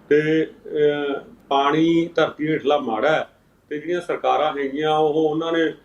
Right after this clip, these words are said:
ਮਤਲਬ, ਪਾਣੀ, ਭਾਵੇਂ ਦਾਅਵੇ ਕੀਤੇ ਨੇ ਕਿ ਅਸੀਂ ਚੌਵੀ ਗੁਣਾ ਸੱਤ ਪਾਣੀ ਜਿਹੜਾ ਹੈਗਾ, ਉਹ ਪਿੰਡਾਂ ਨੂੰ ਜਾਂ ਸ਼ਹਿਰਾਂ ਨੂੰ ਦੇਣ ਦੀ, ਅਹ, ਜਿਹੜੀ ਹੈਗੀ, ਪੂਰੀ ਯੋਜਨਾ ਬਣਾ ਲਈ, ਲੇਕਿਨ ਅਸਲ ਦੇ ਵਿੱਚ ਜਿਹੜਾ ਹੈਗਾ, ਅਹ, ਨਾ ਪਿੰਡਾਂ ਨੂੰ ਤੇ ਨਾ ਸ਼ਹਿਰਾਂ ਨੂੰ ਜਿਹੜਾ ਹੈਗਾ,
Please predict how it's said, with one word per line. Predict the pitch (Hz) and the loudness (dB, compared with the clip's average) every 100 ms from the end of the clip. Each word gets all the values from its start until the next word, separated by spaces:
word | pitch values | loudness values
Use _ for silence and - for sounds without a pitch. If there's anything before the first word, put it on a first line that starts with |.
| _ _ _ 135 | _ _ _ -4
ਮਤਲਬ, | 131 156 156 - | -2 2 2 2
ਪਾਣੀ, | 143 143 156 165 165 - - - | 0 0 2 0 -2 -8 -20 -4
ਭਾਵੇਂ | 143 147 147 | 0 2 2
ਦਾਅਵੇ | 131 160 180 | 2 2 -2
ਕੀਤੇ | 139 127 170 | -4 -4 -2
ਨੇ | 170 | -2
ਕਿ | 170 160 | 0 0
ਅਸੀਂ | 160 | 0
ਚੌਵੀ | 156 147 143 160 | 0 2 4 2
ਗੁਣਾ | 156 175 | 2 0
ਸੱਤ | - 139 - | 0 -2 -2
ਪਾਣੀ | 143 139 147 | -4 -4 -4
ਜਿਹੜਾ | 147 160 | -2 0
ਹੈਗਾ, | 139 131 135 131 - _ - | 0 2 0 -2 -10 _ -6
ਉਹ | 156 | -2
ਪਿੰਡਾਂ | 156 147 156 156 | 0 2 2 2
ਨੂੰ | 156 156 | 0 0
ਜਾਂ | 156 | 0
ਸ਼ਹਿਰਾਂ | 147 143 170 | 0 -2 0
ਨੂੰ | 165 | 0
ਦੇਣ | 139 143 147 | 0 2 2
ਦੀ, | 151 151 - - - - | 0 -2 -10 -20 -10 0
ਅਹ, | 139 139 135 131 | 2 4 2 2
ਜਿਹੜੀ | 127 135 147 | 0 2 2
ਹੈਗੀ, | 147 139 | 2 0
ਪੂਰੀ | - 139 135 | -2 0 2
ਯੋਜਨਾ | 131 127 131 143 | 2 2 0 -2
ਬਣਾ | 123 110 | -2 -2
ਲਈ, | 117 156 - - _ - - | 0 -2 -4 -10 _ -14 -2
ਲੇਕਿਨ | 143 175 170 165 | 0 0 -2 -2
ਅਸਲ | 151 180 | 0 0
ਦੇ | 180 180 | 0 -2
ਵਿੱਚ | 170 | -4
ਜਿਹੜਾ | 165 175 170 | -2 0 2
ਹੈਗਾ, | 165 151 160 165 - _ _ - | 0 0 0 -2 -10 _ _ -2
ਅਹ, | 147 147 - - | 0 0 -4 -10
ਨਾ | 147 151 | -2 -2
ਪਿੰਡਾਂ | 147 139 143 160 | -2 -4 0 0
ਨੂੰ | 175 175 | 0 -2
ਤੇ | 175 | -4
ਨਾ | 165 156 156 | 0 0 0
ਸ਼ਹਿਰਾਂ | 151 135 165 170 | -2 -6 -4 -4
ਨੂੰ | 151 | -4
ਜਿਹੜਾ | 160 170 | 0 0
ਹੈਗਾ, | 143 143 160 | 0 -2 -4